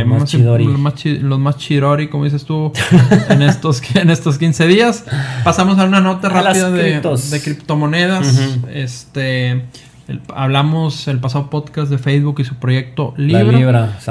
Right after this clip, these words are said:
Speaker 2: Pues ya
Speaker 1: exacto.
Speaker 2: salió el gobierno a decirle a Facebook que lo ponga en hold, güey.
Speaker 1: Claro, que te aguantes, Facebook, dice.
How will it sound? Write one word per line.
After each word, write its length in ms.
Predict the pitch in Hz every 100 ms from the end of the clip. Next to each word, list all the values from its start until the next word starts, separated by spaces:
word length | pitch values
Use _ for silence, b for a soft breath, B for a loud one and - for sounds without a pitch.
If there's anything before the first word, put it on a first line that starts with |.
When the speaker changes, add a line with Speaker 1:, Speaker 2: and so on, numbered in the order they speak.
| -
Speaker 2:
Pues 100 | 139
ya 100 | 151
Speaker 1:
exacto. 80 | 120
Speaker 2:
salió 160 | 180
el 80 | 180
gobierno 600 | 185 175 170 180 180 160 143
a 40 |
decirle 540 | 143 139 151 160 170 -
a 160 | 131
Facebook 520 | 123 147 156 160 165 -
que 100 | 135
lo 140 | 123 120
ponga 300 | 131 127 135
en 120 | 139 123
hold, 440 | 123 117 110 123
güey. 200 | - -
Speaker 1:
Claro, 480 | 120 120 120 117 113
que 100 | -
te 140 | 104 101
aguantes, 540 | 101 127 135 120 101
Facebook, 360 | 113 107 101 98
dice. 320 | 120 - 104